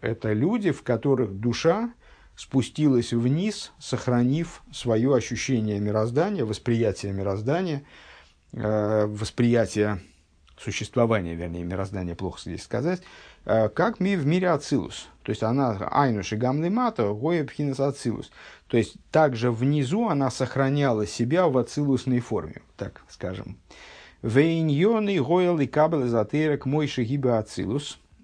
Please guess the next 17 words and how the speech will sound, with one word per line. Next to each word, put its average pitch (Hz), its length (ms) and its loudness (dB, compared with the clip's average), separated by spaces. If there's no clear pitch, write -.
И 143 320 2
идеей 131 640 2
ее, 117 640 0
в - 80 -20
смысле 113 380 4
души 110 420 0
Мойши 104 340 0
Рабейну, 104 540 2
было 110 420 2
восприятие 123 800 0
Торы, 104 440 0
как 135 260 4
Тора 127 260 4
раскрывается 110 680 0
в 101 60 -2
мире 101 260 0
Ацилус. 85 580 -6